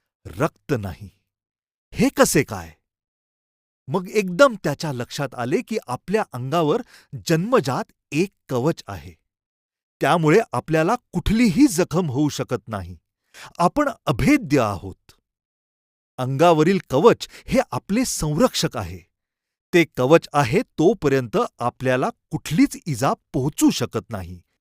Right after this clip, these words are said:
हे समजल्यामुळे कर्णाला आनंद झाला, पण क्षणभरच. दुसऱ्या क्षणी त्याच्या मनात विचार आला, "आपण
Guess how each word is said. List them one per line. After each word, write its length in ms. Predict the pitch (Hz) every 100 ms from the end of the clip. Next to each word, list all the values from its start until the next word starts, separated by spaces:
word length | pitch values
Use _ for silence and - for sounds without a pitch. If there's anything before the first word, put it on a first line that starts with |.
| _ _ _ _ _ -
हे 140 | 123
समजल्यामुळे 760 | - - 113 135 185 175 117 101 - _ _ -
कर्णाला 400 | 98 104 120 165 -
आनंद 360 | 95 123 139
झाला, 360 | 110 82 85 - _ _ _ _ _ _ -
पण 220 | 113 110 101 _
क्षणभरच. 760 | - 120 127 117 98 82 - - _ _ _ _ _
दुसऱ्या 500 | 151 131 196 202 240
क्षणी 420 | 254 - - 143 196
त्याच्या 360 | - 120 175
मनात 260 | 143 110 151 120
विचार 320 | 107 131 151
आला, 260 | 107 120 180 _ _ _ _ _ -
"आपण 340 | 156 - 240